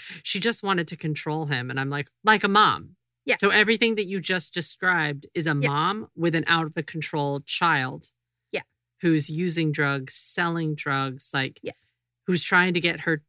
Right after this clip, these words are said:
Speaker 1: his, her child under control.
Speaker 2: Yeah, none of it seemed unreasonable <laughs> or like that she was trying to control him like a puppet. She just wanted him to not be a criminal.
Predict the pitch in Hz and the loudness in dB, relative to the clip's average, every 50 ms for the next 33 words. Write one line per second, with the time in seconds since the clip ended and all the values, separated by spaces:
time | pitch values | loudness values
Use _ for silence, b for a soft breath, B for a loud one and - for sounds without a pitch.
0 | - 180 165 165 156 - - _ _ _ - - - 185 175 - - - 202 208 | -12 -2 -2 0 0 -2 -4 _ _ _ -14 -4 -2 -2 -2 -2 -2 2 4 4
1 | 196 160 147 147 - 147 147 156 151 147 - - 151 143 - - - 151 143 135 | 4 4 2 0 -2 -4 -2 -2 -4 -6 -4 -4 -4 -4 -4 -4 -4 -4 -4 -4
2 | - - 175 185 _ _ _ _ _ _ _ - 233 208 196 208 208 214 220 220 | -6 -10 -12 -14 _ _ _ _ _ _ _ -4 0 2 2 2 2 4 4 4
3 | 226 226 220 220 220 - - - 240 208 196 196 180 - - - 196 190 196 180 | 4 4 2 0 -2 -2 -2 -2 -4 -2 -2 -4 -8 -8 -6 -4 -4 -4 -4 -4
4 | 180 180 170 - - 165 170 175 165 165 185 262 247 269 226 - _ - 196 185 | -2 -2 -2 -2 -2 -4 -4 -4 -2 -4 -2 -2 0 0 0 0 _ -2 -2 -2
5 | 190 - 185 180 - - - 147 - - - 185 180 180 175 - - - - - | -2 0 -2 -4 -2 -4 -6 -2 -2 -2 -4 -4 -6 -6 -6 -6 -8 -8 -6 -2
6 | 226 190 202 185 - 190 160 _ _ _ - 196 165 - 185 175 160 175 165 185 | 0 0 0 -2 -6 -8 -10 _ _ _ -10 -8 -8 -6 -6 -6 -6 -6 -6 -6
7 | 165 151 - - 156 _ - - 139 _ - 69 - _ _ _ _ _ _ _ | -6 -8 -8 -10 -16 _ -12 -14 -14 _ -18 -18 -18 _ _ _ _ _ _ _
8 | _ _ _ _ _ - - - 202 220 220 - 226 214 202 202 196 196 220 190 | _ _ _ _ _ -6 -6 0 2 2 2 2 2 2 2 2 2 -2 -2 -4
9 | 185 - - - 202 190 185 180 185 185 175 - - 233 202 202 185 - _ _ | -4 -4 -4 -4 -4 -4 0 4 4 4 4 2 0 0 0 0 0 -2 _ _
10 | - - 226 208 202 208 208 202 180 147 175 254 | -2 0 2 2 2 2 0 0 0 0 0 -4